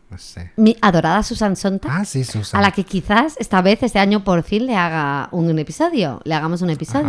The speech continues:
Speaker 1: Hagamos, hagamos.
Speaker 2: Hagamos. Es que se me cuesta esto del plural, el del plural majestático.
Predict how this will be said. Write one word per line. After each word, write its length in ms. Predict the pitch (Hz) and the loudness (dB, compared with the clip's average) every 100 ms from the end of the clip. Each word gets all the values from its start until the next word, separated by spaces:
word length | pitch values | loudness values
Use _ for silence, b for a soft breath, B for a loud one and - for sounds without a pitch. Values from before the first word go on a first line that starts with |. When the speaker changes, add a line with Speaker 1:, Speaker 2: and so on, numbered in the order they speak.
| 190 | 2
Speaker 1:
Hagamos, 340 | 98 92 98 - | 0 -2 -6 -8
hagamos. 380 | 92 104 - - | -12 -12 -14 -8
Speaker 2:
Hagamos. 420 | 151 143 143 139 | -4 -2 0 0
Es 140 | 147 - | -2 0
que 60 | |
se 100 | 202 | 4
me 140 | 196 185 | 6 8
cuesta 300 | 190 - 185 | 4 6 0
esto 160 | - 175 | 2 0
del 160 | 151 | 0
plural, 400 | - 156 143 139 - | -2 -2 -2 -4 -4
el 140 | 180 | -2
del 240 | 175 165 170 | 2 2 0
plural 460 | 160 156 151 147 | -2 0 2 0
majestático. 760 | 151 151 - - 117 - - | 0 -2 -6 -16 -14 -14 -18